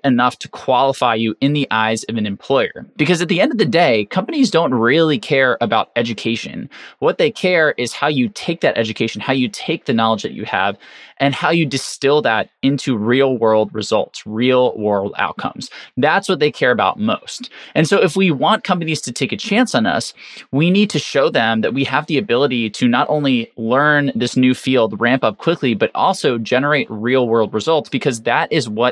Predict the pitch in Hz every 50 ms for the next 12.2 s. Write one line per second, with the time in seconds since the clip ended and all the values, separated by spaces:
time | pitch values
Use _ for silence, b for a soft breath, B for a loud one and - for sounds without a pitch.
0 | - - 123 117 104 - 117 113 110 110 - - 107 101 - - - 110 101 101
1 | - - - - - - 98 98 120 151 156 - - - - _ B B B B
2 | B B B B B B B - - 202 185 202 202 208 233 220 185 143 123 127
3 | 151 190 220 208 - 190 143 143 156 143 123 - - - 135 131 - 131 - -
4 | 151 180 - 165 147 123 120 101 101 - 131 143 143 147 - - - 120 135 131
5 | 110 104 113 104 85 - - 117 110 - 104 - - 117 113 101 107 104 101 -
6 | - 113 120 113 95 - - - - B B B B B B 120 127 165 185 -
7 | - - 151 135 156 147 139 135 143 143 135 - 127 113 110 - - 120 120 123
8 | - 123 117 127 117 117 - - - - - - - 147 156 - 165 143 - -
9 | 113 - - 78 - - - - - - - - - 113 120 147 175 180 160 113
10 | 135 131 131 117 139 120 - 120 120 113 - 117 113 - - - - 113 117 123
11 | 113 110 - - - - 98 - - - - - - 80 - - - - - -
12 | - - -